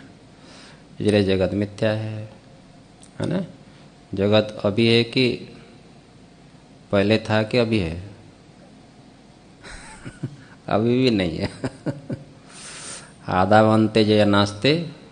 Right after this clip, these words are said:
वर्तमानापि तत्तथा, ये नियम है ना?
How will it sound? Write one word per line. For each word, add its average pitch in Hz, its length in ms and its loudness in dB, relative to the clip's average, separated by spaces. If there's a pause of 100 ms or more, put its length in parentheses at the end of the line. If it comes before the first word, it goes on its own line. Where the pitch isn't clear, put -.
(140)
वर्तमानापि 101 840 2
तत्तथा, 92 600 -4
ये 90 220 -2
नियम 110 440 0
है 151 80 -2
ना? 139 180 -4